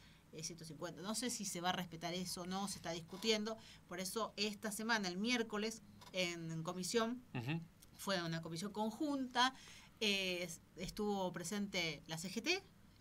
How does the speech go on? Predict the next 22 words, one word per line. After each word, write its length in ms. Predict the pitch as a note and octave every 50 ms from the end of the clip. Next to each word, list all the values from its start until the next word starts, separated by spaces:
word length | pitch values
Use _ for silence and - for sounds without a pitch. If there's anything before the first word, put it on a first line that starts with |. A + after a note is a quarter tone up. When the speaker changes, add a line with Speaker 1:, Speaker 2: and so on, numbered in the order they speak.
| -
Speaker 1:
pero 160 | - F#3+ F#3 F3
también 260 | F3 E3+ F#3+ G3+ G3+
estuvo, 600 | F#3+ F#3+ - G3 F#3+ F#3+ F#3 F3+ F3 E3+ E3 E3 - - - - - - - -
eh, 260 | F3+ F3+ E3 D#3+ D#3
la 180 | D#3 D#3+ D#3+ F3
uia, 480 | F3+ G3+ B3 C4 B3+ C#4+ D4 D4+ D#4 D#4 - - -
y 420 | G3 F#3+ F3+ F3 E3+ E3 D#3+ D#3+ D#3 D#3+
claro, 280 | A3 A3 G3+ D#3+ C#3 - - -
lo 180 | E3+ D#3 D#3 D3+
que 80 | - E3
buscaban 500 | E3 D#3+ E3 G3 G3 G3+ A3+ B3 A#3+ G#3+
es 260 | G#3 A3 A#3+ A#3+ - - - - - - - - -
que 60 | -
estén 360 | D#3+ E3 E3+ G3 G#3+ A3+ A3 A3 -
los 220 | F3 E3+ E3 E3
referentes 680 | F3+ F3 F3 - F3 E3 F3 G3 G#3 G#3+ A#3 A3+ G3 G3
en 80 | G3+ E3
materia 420 | D#3+ D#3 D#3 F3+ F#3 F#3+ G3 F#3+
de 80 | E3 E3
trabajo, 480 | E3 F3 G3+ B3+ C#4 A#3+ - - - D3+
¿no? 160 | C3+ - A#2
Speaker 2:
Ujú. 140 | D3 D3+